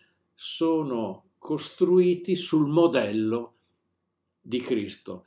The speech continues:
e la nostra umanità è costruita sul modello, sull'esemplare dell'umanità di Cristo. E quest'idea di causa esemplare, che è molto frequente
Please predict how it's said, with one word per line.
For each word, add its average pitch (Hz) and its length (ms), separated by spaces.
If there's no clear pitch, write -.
e 131 80
la 143 120
nostra 180 340
umanità 180 540
è 156 80
costruita 175 720
sul 139 260
modello, 147 480
sull'esemplare 120 960
dell'umanità 98 640
di 92 120
Cristo. - 540
E 104 80
quest'idea 127 380
di 131 100
causa 123 340
esemplare, 120 640
che 131 360
è 107 120
molto 123 440
frequente 120 840